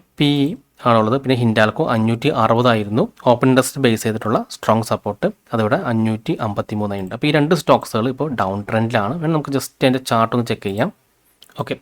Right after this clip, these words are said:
ഉണ്ടോ, വിപ്രോ ഡൗൺ ട്രെൻഡിലാണ്. പിന്നെ അടുത്ത ഹിൻഡാൽകോ ആണ്. അപ്പോൾ ഹിൻഡാൽകോ കണ്ടോ നല്ല രീതിയിൽ ഡൗൺ ട്രെൻഡിൽ വന്നുകൊണ്ടിരിക്കുന്നുണ്ട്. അപ്പോൾ ഈ സ്കാനർ ഉപയോഗിച്ച് വളരെ ഫാസ്റ്റ് ആയിട്ടാണ് നമുക്ക് കാണാൻ സാധിക്കുന്നതാണ്. ഇനി ഏതെങ്കിലും സ്റ്റോക്സുകൾ നിയർ സപ്പോർട്ടിന് അടുത്ത് നിൽക്കുന്നുണ്ടെന്ന് അറിയണമെങ്കിൽ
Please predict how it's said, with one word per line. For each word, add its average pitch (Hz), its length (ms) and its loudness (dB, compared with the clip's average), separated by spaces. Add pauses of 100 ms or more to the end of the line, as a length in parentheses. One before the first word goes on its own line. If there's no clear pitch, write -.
(180)
ഉണ്ടോ, 113 120 -2 (120)
വിപ്രോ 120 320 0
ഡൗൺ 110 220 6
ട്രെൻഡിലാണ്. 110 420 -2 (1600)
പിന്നെ 151 180 8
അടുത്ത 139 220 2
ഹിൻഡാൽകോ 120 560 4
ആണ്. 110 100 0 (500)
അപ്പോൾ 139 180 2
ഹിൻഡാൽകോ 127 460 4
കണ്ടോ 101 160 -4 (600)
നല്ല 120 300 4
രീതിയിൽ 120 300 0
ഡൗൺ 107 220 4
ട്രെൻഡിൽ 107 220 0
വന്നുകൊണ്ടിരിക്കുന്നുണ്ട്. 95 540 -8 (240)
അപ്പോൾ 196 140 0
ഈ 180 60 0
സ്കാനർ 139 280 6
ഉപയോഗിച്ച് 131 200 2
വളരെ 123 280 -2
ഫാസ്റ്റ് 120 260 2
ആയിട്ടാണ് 110 200 -2
നമുക്ക് 107 160 -8
കാണാൻ 107 220 -4
സാധിക്കുന്നതാണ്. 107 480 -4 (600)
ഇനി 190 100 10 (100)
ഏതെങ്കിലും 175 420 4
സ്റ്റോക്സുകൾ 151 400 6 (260)
നിയർ 139 160 6 (120)
സപ്പോർട്ടിന് 123 460 2
അടുത്ത് 127 200 -2
നിൽക്കുന്നുണ്ടെന്ന് 113 400 2
അറിയണമെങ്കിൽ 107 340 -2